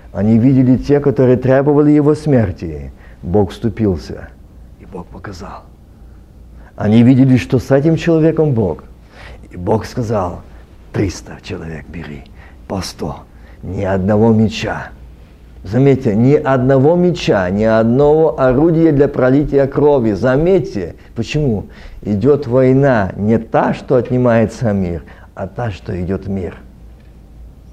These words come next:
Трубы, возвещающие пришествие Сына Божьего,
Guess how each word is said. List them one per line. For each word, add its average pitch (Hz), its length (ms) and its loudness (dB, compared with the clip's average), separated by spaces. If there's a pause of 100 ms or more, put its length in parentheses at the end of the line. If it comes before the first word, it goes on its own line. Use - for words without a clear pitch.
(480)
Трубы, 110 400 0 (920)
возвещающие 135 800 2
пришествие 131 600 0
Сына 120 320 2
Божьего, 120 580 2